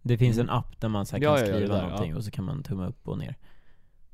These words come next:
Speaker 1: Så s-, är det någon som har skrivit så här, in quotations: "Din lösenordsledtråd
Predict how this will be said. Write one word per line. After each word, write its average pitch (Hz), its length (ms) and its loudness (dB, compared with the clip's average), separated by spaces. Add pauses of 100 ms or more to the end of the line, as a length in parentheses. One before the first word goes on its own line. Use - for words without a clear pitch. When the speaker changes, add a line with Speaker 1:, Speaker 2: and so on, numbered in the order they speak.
Speaker 1:
Så - 160 -6
s-, - 220 -8
är 92 200 -4
det 110 60 0
någon 104 160 -2
som - 120 -4
har 101 60 -2
skrivit 98 400 -4
så - 80 -6
här, 85 220 -4
in 120 280 2
quotations: - 1000 -2 (680)
"Din 117 300 4
lösenordsledtråd 107 1800 0